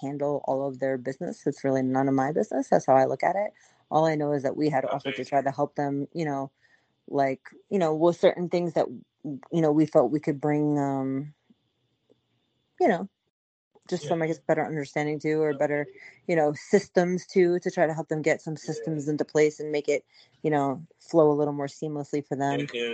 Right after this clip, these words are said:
Speaker 2: 'cause, 'cause, I mean, I, I'm pretty sure not everything is perfect. <laughs>
Speaker 1: Yeah,
Speaker 2: I know
Speaker 1: you know,
Speaker 2: it
Speaker 1: I
Speaker 2: was
Speaker 1: mean,
Speaker 2: some,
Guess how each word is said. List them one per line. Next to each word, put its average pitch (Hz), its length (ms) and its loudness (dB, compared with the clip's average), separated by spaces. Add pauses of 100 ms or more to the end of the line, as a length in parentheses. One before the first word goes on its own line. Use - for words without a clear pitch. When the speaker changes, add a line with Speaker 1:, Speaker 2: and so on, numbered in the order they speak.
Speaker 2:
'cause, 110 140 -16
'cause, 101 420 -16 (460)
I 143 120 0
mean, 143 420 2
I, 143 200 0
I'm 147 160 -4
pretty 147 220 -4
sure 143 320 -4
not 123 180 -2
everything 110 420 -6
is 90 100 -20
perfect. 95 240 -14 (320)
<laughs> - 140 -8 (1080)
Speaker 1:
Yeah, 160 120 2
Speaker 2:
I - 40 0
know 160 140 2
Speaker 1:
you 214 60 0
know, 226 120 0
Speaker 2:
it - 20 0
Speaker 1:
I - 20 0
Speaker 2:
was 233 140 -2
Speaker 1:
mean, - 60 -10
Speaker 2:
some, - 220 -4